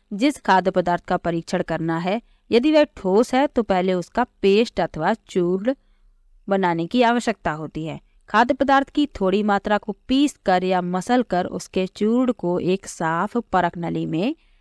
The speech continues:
डाल दें और दस बूंद डालकर उसे अच्छी तरह से हिलाएं। अब ड्रॉपर की सहायता से परख नली में दो बूंद कॉपर सल्फेट का विलयन तथा दस बूंद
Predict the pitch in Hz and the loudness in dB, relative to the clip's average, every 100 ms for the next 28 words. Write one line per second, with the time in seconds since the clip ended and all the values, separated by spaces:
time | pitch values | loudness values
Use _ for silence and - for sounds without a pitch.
0 | _ 202 214 247 285 285 294 196 196 185 | _ 0 4 6 4 0 0 0 -2 2
1 | 220 - 208 180 180 180 175 180 220 233 | 2 2 -4 -4 -4 -4 -4 2 2 2
2 | - 175 - 165 190 - 220 - 240 - | -2 -4 -6 -6 -6 -4 -6 -4 -4 -4
3 | 156 160 240 214 190 156 - _ _ _ | -6 -4 -2 0 0 -2 -6 _ _ _
4 | _ _ 233 277 277 202 202 190 240 262 | _ _ 2 2 2 2 2 2 0 0
5 | 254 233 214 214 226 254 - 196 190 185 | 0 2 2 2 -2 -2 -2 -2 -2 -2
6 | 185 180 202 214 175 220 254 190 180 185 | -2 -2 -2 -4 2 4 4 2 -4 -4
7 | 190 185 170 175 170 170 165 175 170 - | -2 -2 -2 -4 -4 -6 -6 -6 -6 -6
8 | 175 175 185 214 226 - _ _ - 190 | -4 -2 2 2 0 -4 _ _ -6 0
9 | 190 180 208 240 - 185 175 180 190 | 0 2 4 4 2 -4 -4 -4 -4